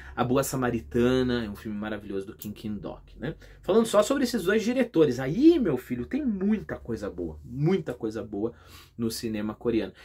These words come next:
É claro, tem o, o Zin que, é, não, como é que é?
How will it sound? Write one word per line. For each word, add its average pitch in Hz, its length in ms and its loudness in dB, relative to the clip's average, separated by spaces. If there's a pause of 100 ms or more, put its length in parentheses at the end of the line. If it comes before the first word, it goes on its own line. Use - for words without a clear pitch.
(100)
É 170 100 -4
claro, 190 280 4
tem 175 320 2
o, 156 400 6
o 135 100 0
Zin 147 280 -4
que, 120 340 -6
é, 104 840 -10 (240)
não, 120 200 -8
como 120 160 -10
é - 20 -14
que - 140 -8
é? 240 100 -8